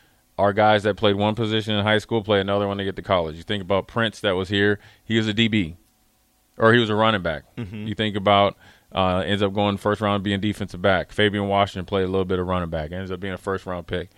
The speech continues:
Speaker 2: Amir
Speaker 1: Um,
Speaker 2: started as a D B.
Speaker 1: Amir, uh,
Speaker 2: Uh, that's
Speaker 1: that's
Speaker 2: where
Speaker 1: what
Speaker 2: Alabama and Auburn wanted him.
Speaker 1: Right.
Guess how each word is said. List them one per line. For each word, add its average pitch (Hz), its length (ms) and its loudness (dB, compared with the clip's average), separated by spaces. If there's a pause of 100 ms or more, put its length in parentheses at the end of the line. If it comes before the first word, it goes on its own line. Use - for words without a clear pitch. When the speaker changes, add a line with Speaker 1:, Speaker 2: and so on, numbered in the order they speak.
(280)
Speaker 2:
Amir 147 340 2
Speaker 1:
Um, 131 60 0
Speaker 2:
started 147 440 0
as 127 120 -6
a 123 80 -6
D 120 200 -6
B. 117 340 -8
Speaker 1:
Amir, 110 240 2
uh, - 20 4
Speaker 2:
Uh, 107 240 4
that's 131 120 6
Speaker 1:
that's 107 160 4
Speaker 2:
where 117 100 8
Speaker 1:
what 139 80 6
Speaker 2:
Alabama 147 420 4
and 135 80 0
Auburn 151 320 4
wanted 120 260 -2
him. 127 120 -14 (140)
Speaker 1:
Right. - 220 4